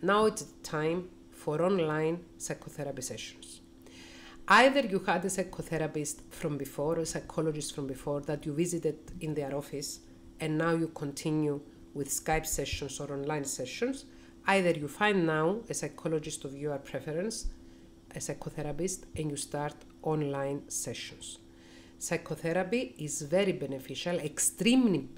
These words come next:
extremely beneficial in making sense of ourselves, making sense of our feelings, making sense of our emotions, making sense of our inner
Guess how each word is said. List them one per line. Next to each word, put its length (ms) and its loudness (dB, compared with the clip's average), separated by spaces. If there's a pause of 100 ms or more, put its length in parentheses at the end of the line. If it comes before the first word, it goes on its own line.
extremely 600 2
beneficial 760 -2 (520)
in 200 0
making 500 2
sense 600 2
of 160 -6
ourselves, 800 -4 (500)
making 460 2
sense 500 0
of 120 -6
our 120 -4
feelings, 720 -6 (160)
making 400 2
sense 400 0
of 160 -10
our 140 -4
emotions, 640 -6 (460)
making 460 4
sense 500 2
of 100 0
our 140 0
inner 260 2